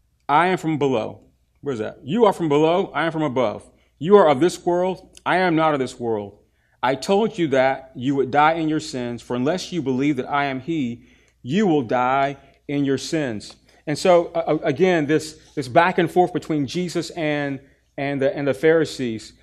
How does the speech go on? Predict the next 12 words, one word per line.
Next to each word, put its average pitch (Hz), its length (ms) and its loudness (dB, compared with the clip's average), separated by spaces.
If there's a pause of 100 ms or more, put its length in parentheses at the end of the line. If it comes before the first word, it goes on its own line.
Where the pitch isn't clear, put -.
(200)
uh, 147 120 0
he 170 160 -2
brings 175 360 0
up 165 180 -2
this 165 220 -4
idea 151 600 2 (220)
of 135 160 -2
sins 170 520 -4
two 180 160 -6
times 160 340 -4
here. 110 380 -4 (420)
And 139 440 -2